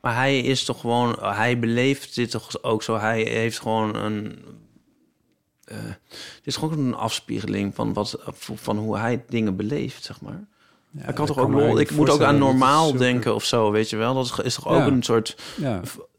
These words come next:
Speaker 2: Ja, van dertig jaar geleden, maar inderdaad.
Speaker 1: Ja.
Speaker 2: Ja. Ja, dat klopt.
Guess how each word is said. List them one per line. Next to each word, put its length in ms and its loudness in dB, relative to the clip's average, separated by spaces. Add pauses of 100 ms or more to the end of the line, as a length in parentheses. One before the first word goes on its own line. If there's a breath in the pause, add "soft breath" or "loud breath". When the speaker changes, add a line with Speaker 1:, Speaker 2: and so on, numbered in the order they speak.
(200)
Speaker 2:
Ja, 220 0
van 160 -6
dertig 240 0
jaar 140 -2
geleden, 300 0
maar 120 0
inderdaad. 380 0
Speaker 1:
Ja. 380 0 (100)
Speaker 2:
Ja. 300 -6 (880)
Ja, 120 -8
dat 120 -4
klopt. 320 -4